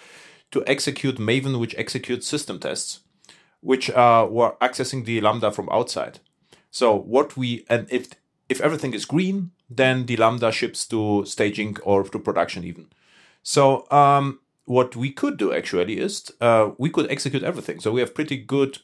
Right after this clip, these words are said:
c-, system test code coverage, so way above eighty percent. So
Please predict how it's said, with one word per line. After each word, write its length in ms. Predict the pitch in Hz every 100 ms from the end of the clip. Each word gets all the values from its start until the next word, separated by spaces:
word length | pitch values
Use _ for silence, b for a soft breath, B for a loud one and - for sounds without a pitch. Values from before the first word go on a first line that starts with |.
| _
c-, 300 | - _ -
system 360 | 101 160 156 131
test 200 | 110 110
code 200 | 156 160
coverage, 460 | 101 92 104 - -
so 160 | 123
way 200 | 113 135
above 480 | 117 117 110 110 - -
eighty 180 | 131 -
percent. 480 | 98 - 170 107 - b b b b b
So 440 | - 156 139 -